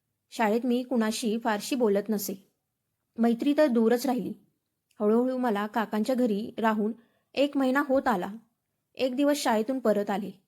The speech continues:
तर काकींच्या जवळ माझ्याच वयाची एक मुलगी बसलेली दिसली.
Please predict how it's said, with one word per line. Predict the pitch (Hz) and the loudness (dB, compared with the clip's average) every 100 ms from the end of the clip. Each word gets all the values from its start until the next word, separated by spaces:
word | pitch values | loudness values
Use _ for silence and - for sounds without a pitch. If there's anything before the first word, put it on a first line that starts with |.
| _ _ _ - | _ _ _ -6
तर | 277 | -2
काकींच्या | 277 233 254 254 277 | 0 0 0 0 0
जवळ | 233 220 240 269 _ _ _ - | 2 0 0 -6 _ _ _ -2
माझ्याच | 247 247 269 294 | 2 4 4 2
वयाची | 302 285 294 294 | 2 0 -2 -2
एक | 254 254 | -2 0
मुलगी | 262 226 196 247 | -2 0 -4 -4
बसलेली | 233 226 - 269 285 | -2 -2 0 0 2
दिसली. | 240 226 - 190 | 0 -2 -4 -10